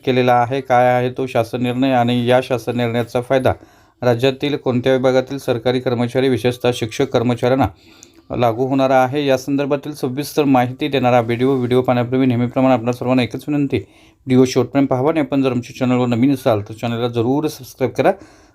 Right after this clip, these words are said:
समोरील बेल आयकॉनला सुद्धा क्लिक करा, जेणेकरून महत्त्वपूर्ण शासन निर्णय, कर्मचारी, पेन्शनधारक, कुटुंब निवृत्ती वेतनधारकांच्या विषयीच्या महत्त्वपूर्ण अपडेट्स आपल्याला आपल्या YouTube चॅनलवरती सर्वात अगोदर पाहावयास मिळतील.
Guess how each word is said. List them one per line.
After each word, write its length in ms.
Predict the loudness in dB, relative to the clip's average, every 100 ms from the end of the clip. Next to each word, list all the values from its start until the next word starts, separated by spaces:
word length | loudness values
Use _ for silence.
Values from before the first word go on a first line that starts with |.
| -8
समोरील 300 | 0 2 2
बेल 140 | 2 2
आयकॉनला 360 | 2 0 -2
सुद्धा 300 | -2 -4 -2
क्लिक 320 | 0 0 -2 0
करा, 120 | 0
जेणेकरून 380 | 0 -2 0 0
महत्त्वपूर्ण 600 | -2 -6 -2 2 4 2
शासन 380 | 2 0 -2 -4
निर्णय, 300 | -4 -2 -4
कर्मचारी, 560 | -2 -2 -2 -2 -4
पेन्शनधारक, 520 | -2 -4 -2 0 2 0
कुटुंब 380 | -2 -2 0
निवृत्ती 340 | 4 4 2 -2
वेतनधारकांच्या 680 | -2 0 0 0 -2 -4 -2
विषयीच्या 380 | -4 -4 -2 -2 -4 -20 _ _
महत्त्वपूर्ण 480 | -6 -4 0 2 4
अपडेट्स 400 | 2 2 -2 -2
आपल्याला 240 | -4 0 0
आपल्या 240 | 0 -2
YouTube 360 | -2 -4 -4 0
चॅनलवरती 460 | 2 2 2 -2
सर्वात 320 | 0 2 2 2
अगोदर 240 | -2 -2
पाहावयास 440 | -2 0 0 -2 -6
मिळतील. 260 | -6 -2